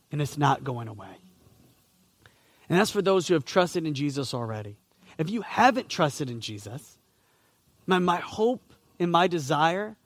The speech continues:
is that you see today the marvelous mercy and steadfast love of Jesus. That we have a God who created us, and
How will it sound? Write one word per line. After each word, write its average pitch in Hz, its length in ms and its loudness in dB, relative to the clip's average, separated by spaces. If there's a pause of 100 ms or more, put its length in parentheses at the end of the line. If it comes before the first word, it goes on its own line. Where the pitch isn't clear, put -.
(340)
is 156 100 -4
that 170 160 2
you 151 280 -6
see 190 340 -6
today 139 440 -4
the 135 200 -6
marvelous 160 800 0
mercy 151 500 -4
and 131 120 -6
steadfast 143 680 -2
love 120 220 -6
of 110 100 -12
Jesus. - 540 -16 (1000)
That 170 120 0
we 190 140 4
have 185 140 8
a 170 60 -2
God 165 440 2
who 147 120 -8
created 156 580 0
us, 190 440 -6 (260)
and 165 100 -10